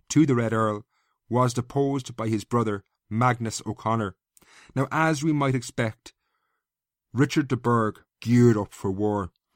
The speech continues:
He saw himself as a kingmaker of Connacht. He would not allow some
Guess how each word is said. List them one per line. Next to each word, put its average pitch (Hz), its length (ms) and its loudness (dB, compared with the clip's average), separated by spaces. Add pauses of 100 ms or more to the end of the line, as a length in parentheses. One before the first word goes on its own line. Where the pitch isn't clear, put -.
(120)
He 170 180 -4
saw 156 360 -2
himself 123 600 -4
as 113 140 -6
a 123 80 -4
kingmaker 113 720 -4
of 101 120 -10
Connacht. 110 460 -6 (320)
He 160 140 -2
would 165 220 8
not 147 180 2
allow 127 440 0 (120)
some - 320 -2